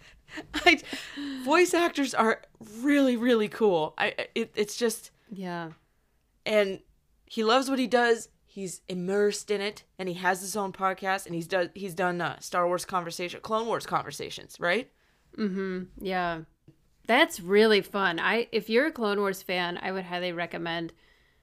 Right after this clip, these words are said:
Speaker 2: checking those out on YouTube,
Speaker 1: Yes.
Speaker 2: 'cause it's just him sitting down with the other actors one-on-one.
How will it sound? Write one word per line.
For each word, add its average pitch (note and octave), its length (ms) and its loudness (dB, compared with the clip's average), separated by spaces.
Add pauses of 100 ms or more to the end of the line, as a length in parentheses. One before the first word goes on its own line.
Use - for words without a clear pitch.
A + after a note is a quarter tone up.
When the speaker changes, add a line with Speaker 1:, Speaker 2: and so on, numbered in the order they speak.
(120)
Speaker 2:
checking G3 280 -2
those F#3 180 -2
out F3+ 120 2
on E3 160 0
YouTube, F3 500 -6
Speaker 1:
Yes. E3+ 160 -2
Speaker 2:
'cause G#3+ 120 0
it's B3 180 -6
just B3+ 220 -2
him A#3 160 0
sitting G#3+ 300 2
down F#3+ 200 2
with F#3 140 -4
the - 140 -4
other F#3 220 -2
actors F#3 500 -6
one-on-one. F3 600 -4